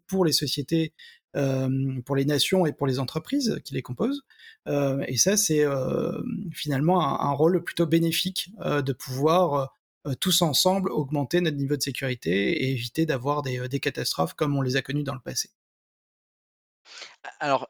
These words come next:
Speaker 2: je vais prendre la balle au bond, si tu le permets. Tu parlais de catastrophe, on parlait du patch. Expliquer l'importance du patch, j'aime bien utiliser WannaCry. Alors, sans rentrer dans le détail trop technique, WannaCry était un virus qui a été, euh, sorti en, en deux mille seize, qui a bloqué des, euh,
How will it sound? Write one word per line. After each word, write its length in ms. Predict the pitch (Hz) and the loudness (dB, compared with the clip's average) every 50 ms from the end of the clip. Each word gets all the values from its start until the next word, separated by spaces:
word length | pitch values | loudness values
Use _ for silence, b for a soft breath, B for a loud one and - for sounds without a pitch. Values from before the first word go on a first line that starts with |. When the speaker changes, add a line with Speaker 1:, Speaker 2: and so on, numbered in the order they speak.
| - | -6
Speaker 2:
je 140 | 151 120 117 | -6 -2 -2
vais 80 | 135 135 | -2 -2
prendre 280 | - - 156 170 170 | -2 0 -2 0 2
la 100 | 143 131 | 2 2
balle 260 | 127 127 170 185 185 | 2 4 4 6 6
au 60 | 175 165 | 4 2
bond, 240 | 139 143 165 233 - | 2 0 -2 -2 -4
si 160 | - - 143 | -6 -10 -8
tu 140 | - - 139 | -8 -10 -10
le 40 | - | -4
permets. 360 | - 143 127 127 135 165 196 | -2 -2 0 0 0 -2 -2
Tu 120 | - - | -4 -8
parlais 280 | - - 127 131 143 139 | -4 -2 0 0 0 0
de 120 | 135 131 | 0 0
catastrophe, 720 | 120 - 170 165 - 170 151 - - - 143 156 170 - - | -2 0 0 0 0 0 -4 -4 -2 0 0 0 0 0 -4
on 80 | 143 | -2
parlait 280 | 123 147 143 143 151 156 | 2 2 4 4 2 0
du 160 | 127 120 127 | -2 -6 -10
patch. 380 | - - 143 190 - - - - B B B B B B B | -2 0 0 0 0 -2 -6 -6 B B B B B B B
Expliquer 560 | 170 165 - - - - 180 170 - 214 202 | 0 0 0 0 -6 -6 -10 -6 -2 0 0
l'importance 540 | 196 175 156 - 160 - - - 165 156 139 | 0 0 0 0 -2 -2 -2 -8 -8 -8 -8
du 120 | 127 135 | -10 -8
patch, 360 | - - 151 170 170 - - | 0 4 4 4 4 0 0
j'aime 160 | - 143 135 135 | 0 0 0 0
bien 160 | 143 165 170 | 0 0 0
utiliser 420 | 156 - - - 143 131 127 151 | 0 -4 -6 -8 -8 -4 -2 -2
WannaCry. 640 | 156 147 151 143 143 139 - - - 117 117 120 123 _ _ _ _ B B B B | 0 2 2 0 0 -2 -4 -6 -6 -6 -6 -6 -12 _ _ _ _ B B B B
Alors, 180 | 127 117 - b b b b b b b | -6 -6 -6 b b b b b b b
sans 220 | b - - 147 | b 0 0 2
rentrer 280 | 151 151 139 - - 165 | 4 4 2 4 2 4
dans 140 | 156 147 | 4 4
le 120 | 139 131 127 | 4 2 0
détail 320 | 123 127 - 147 139 135 | 0 -4 -2 -2 -2 -2
trop 200 | - - - 160 | -2 -2 -4 -2
technique, 460 | 160 - 147 139 - - 180 226 - | 0 0 -2 -2 -2 -2 -4 -2 0
WannaCry 480 | 170 143 135 135 127 - - 151 165 175 | -2 0 0 0 -4 0 0 2 2 2
était 140 | 151 - 135 | 0 -4 -4
un 120 | 123 123 | -4 -4
virus 540 | 117 117 131 143 120 131 147 196 - - - | -6 -8 -8 -6 -4 -4 -4 -4 -4 -6 -8
qui 200 | - - 131 131 | -8 -6 -2 -2
a 40 | 127 | -2
été, 360 | 123 - - 147 156 160 151 | -2 -2 -2 0 2 2 4
euh, 300 | 135 123 120 123 123 120 | 2 2 2 0 -2 -4
sorti 460 | - - 135 - - - - 160 156 | -4 -6 -8 -8 -10 -14 -8 -4 -4
en, 80 | 139 123 | -2 -2
en 200 | 113 123 139 135 | -4 -4 -6 -4
deux 140 | 123 147 156 | -4 -2 -2
mille 180 | 160 151 135 | -2 -4 -2
seize, 320 | - - 160 185 208 190 - | 2 4 4 6 4 2 0
qui 140 | - - | 0 0
a 80 | 131 131 | 0 0
bloqué 640 | 131 123 120 120 170 202 214 - - - 151 170 196 | 0 -4 -8 -2 2 2 2 2 2 0 0 2 2
des, 480 | 147 147 143 143 147 151 156 147 143 | 0 0 2 2 2 0 0 0 0
euh, 140 | 139 127 123 | 0 0 0